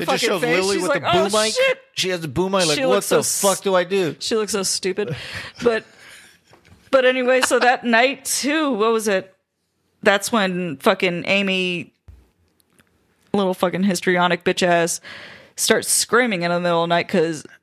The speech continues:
Speaker 2: and she, and everybody goes out there and rushes out to see what's
Speaker 1: 'Cause
Speaker 2: going
Speaker 1: she
Speaker 2: on.
Speaker 1: has
Speaker 2: And
Speaker 1: the
Speaker 2: she has,
Speaker 1: cut,
Speaker 2: like, giant fucking
Speaker 1: giant
Speaker 2: scratches
Speaker 1: scratches
Speaker 2: on her
Speaker 1: on her
Speaker 2: fucking
Speaker 1: arm,
Speaker 2: arm.
Speaker 1: yeah.
Speaker 2: She's bleeding.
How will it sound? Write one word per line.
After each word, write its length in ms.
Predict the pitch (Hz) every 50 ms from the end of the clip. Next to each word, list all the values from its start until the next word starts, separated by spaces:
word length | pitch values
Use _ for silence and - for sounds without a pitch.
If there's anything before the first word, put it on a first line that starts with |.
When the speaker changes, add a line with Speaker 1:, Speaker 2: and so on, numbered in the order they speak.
| - -
Speaker 2:
and 140 | 185 185 175
she, 240 | - 208 190 - -
and 140 | 185 190 185
everybody 260 | 190 196 196 185 185
goes 220 | 185 190 175 175
out 140 | 180 175 175
there 100 | 175 165
and 80 | 165 165
rushes 260 | 170 175 170 - 170
out 140 | 165 160 -
to 60 | -
see 120 | - 185 175
what's 140 | 147 151
Speaker 1:
'Cause 100 | - 170
Speaker 2:
going 60 | 160 156
Speaker 1:
she 40 | -
Speaker 2:
on. 60 | - -
Speaker 1:
has 100 | - -
Speaker 2:
And 80 | 214
Speaker 1:
the 40 | 196
Speaker 2:
she 100 | - 208
has, 200 | 185 - 139 127
Speaker 1:
cut, 60 | -
Speaker 2:
like, 220 | 180 185 175 185 -
giant 400 | - - 175 175 180 - - -
fucking 180 | - 170 113
Speaker 1:
giant 180 | 117 117 165 170
Speaker 2:
scratches 580 | - - - 135 120 123 175 202 - 202 175 147
Speaker 1:
scratches 20 |
Speaker 2:
on 120 | 160 160 165
her 60 | 165
Speaker 1:
on 40 | -
her 40 | -
Speaker 2:
fucking 160 | - 98 107
Speaker 1:
arm, 140 | 120 123 113 -
Speaker 2:
arm. 80 | 170
Speaker 1:
yeah. 80 | - -
Speaker 2:
She's 120 | 135 156
bleeding. 500 | - - 175 180 170 165 165 170 170 175